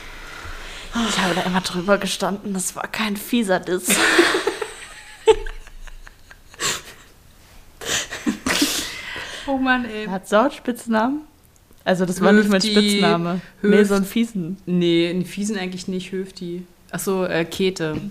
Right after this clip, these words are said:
Speaker 2: Ja, mich hat mal ein Dozent an der Uni. An
Speaker 1: Ja,
Speaker 2: der
Speaker 1: ich nenn
Speaker 2: U D K.
Speaker 1: dich auch so. Jetzt.
Speaker 2: Käthe? Nee, oh, bitte nicht.
Speaker 1: Käthi.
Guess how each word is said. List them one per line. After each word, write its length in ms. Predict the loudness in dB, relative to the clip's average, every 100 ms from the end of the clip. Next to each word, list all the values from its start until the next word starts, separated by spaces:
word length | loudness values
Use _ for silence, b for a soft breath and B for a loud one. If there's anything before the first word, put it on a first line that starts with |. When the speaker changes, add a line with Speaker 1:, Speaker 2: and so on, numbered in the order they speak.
| -12
Speaker 2:
Ja, 220 | -2 2 2
mich 180 | 0
hat 140 | -4 0
mal 320 | 0 2 -2
ein 160 | -4 -6
Dozent 480 | -6 -4 -2 -2 -4
an 120 | -6
der 120 | -4
Uni. 300 | -2 -2 -2 -6 -14 -18 -18 -20 -20 _ -8 -2
An 80 | 2
Speaker 1:
Ja, 60 |
Speaker 2:
der 40 | 2
Speaker 1:
ich 80 | 2
nenn 160 | 2
Speaker 2:
U 20 | 2
D 60 |
K. 40 | 2
Speaker 1:
dich 80 | 0
auch 120 | -4
so. 280 | -6 -6 -6 -10 B B B B B
Jetzt. 360 | -6 -6 -8 -20 -20 -20 -20 0
Speaker 2:
Käthe? 300 | 2 2 2 0 -2
Nee, 180 | 0 2
oh, 80 | 2
bitte 240 | -4 -2
nicht. 220 | 0 0
Speaker 1:
Käthi. 440 | 0 -2 -4 -4